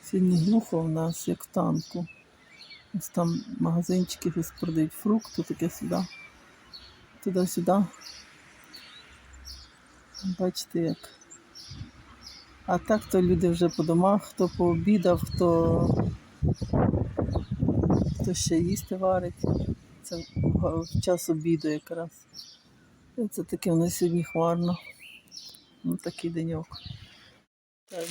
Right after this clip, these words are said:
дівчатка, ось сьогодні купили оці фрук-,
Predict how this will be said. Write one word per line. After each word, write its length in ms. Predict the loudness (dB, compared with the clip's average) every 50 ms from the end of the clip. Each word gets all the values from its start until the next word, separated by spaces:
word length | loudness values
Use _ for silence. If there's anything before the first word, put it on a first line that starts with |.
| -6
дівчатка, 680 | -6 -6 -4 -4 -4 -2 0 0 0 0 -2 -4 -4 2
ось 240 | 2 2 2 2 2
сьогодні 280 | 2 4 4 4 2 2
купили 480 | 0 -6 0 4 6 8 8 8 6
оці 200 | 4 2 -2 -8
фрук-, 400 | -8 -8 -4 -2 -2 -2 -2 -6